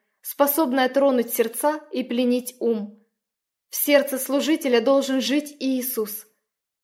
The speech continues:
Если его присутствие ощущается как в словах, так и в интонации голоса, если они насыщены его нежной любовью, это будет более ценным благословением, чем все богатства, наслаждения и радости этого мира.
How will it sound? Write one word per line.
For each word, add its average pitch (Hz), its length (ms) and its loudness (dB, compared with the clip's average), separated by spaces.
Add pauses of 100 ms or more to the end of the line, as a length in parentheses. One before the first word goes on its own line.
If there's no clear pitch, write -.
(140)
Если 320 460 0
его 349 180 4
присутствие 330 600 2
ощущается 240 600 0
как 226 180 -6
в - 40 -12
словах, 247 520 0 (320)
так 285 220 0
и - 20 2
в 247 100 0
интонации 247 680 2
голоса, 254 640 0 (300)
если 277 420 0
они 269 240 4
насыщены 254 680 0
его 226 180 6
нежной 240 420 2
любовью, 220 720 0 (340)
это 311 260 2
будет 254 380 0
более 294 340 4
ценным 240 400 0
благословением, 233 1000 0 (220)
чем 277 240 0
все 370 240 0
богатства, 233 800 -2 (180)
наслаждения 240 1040 0
и 247 140 2
радости 233 540 0
этого 226 360 2
мира. 214 420 0